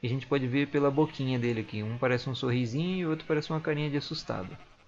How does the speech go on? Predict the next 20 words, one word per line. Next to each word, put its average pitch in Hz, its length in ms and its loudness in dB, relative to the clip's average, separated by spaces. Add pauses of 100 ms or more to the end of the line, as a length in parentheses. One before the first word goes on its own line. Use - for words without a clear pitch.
(180)
<laughs> - 1600 0
Aí 160 220 8
qual 185 260 6
a 202 60 6
diferença 175 1040 2
entre 160 240 -2
os 147 140 -2
dois? 113 260 2
Deixa 139 180 -4
eu 165 40 0
achar 156 260 -4
um 120 80 -2
lugar 107 260 -2
mais 104 200 -2
aberto 104 380 -4
aqui. 160 240 -4 (220)
Vou 113 140 -6
mostrar 113 280 -6
pra 117 140 -6
vocês. 127 600 -10